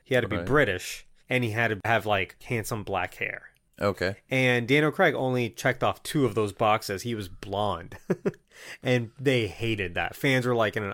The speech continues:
Speaker 1: uproar about
Speaker 2: Mm-hmm.
Speaker 1: that they casted a blonde man to be James Bond.
Speaker 2: Is he blonde in the movies,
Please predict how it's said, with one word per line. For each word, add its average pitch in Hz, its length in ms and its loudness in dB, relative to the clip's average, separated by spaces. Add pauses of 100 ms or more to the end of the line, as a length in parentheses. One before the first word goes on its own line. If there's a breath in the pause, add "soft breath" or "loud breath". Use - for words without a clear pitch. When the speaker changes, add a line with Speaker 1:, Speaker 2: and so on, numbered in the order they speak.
Speaker 1:
uproar 87 560 -8 (320 soft breath)
about 123 180 2
Speaker 2:
Mm-hmm. 110 60 2
Speaker 1:
that 107 120 -2
they 110 100 0
casted 117 400 0
a 98 40 -2
blonde 98 460 -4
man 95 180 -4
to 98 120 -12
be 98 140 -6
James 92 320 -6
Bond. 85 380 -8 (520)
Speaker 2:
Is 104 100 -2
he 120 100 -2
blonde 107 360 0
in 131 100 0
the 107 80 0
movies, 131 640 -2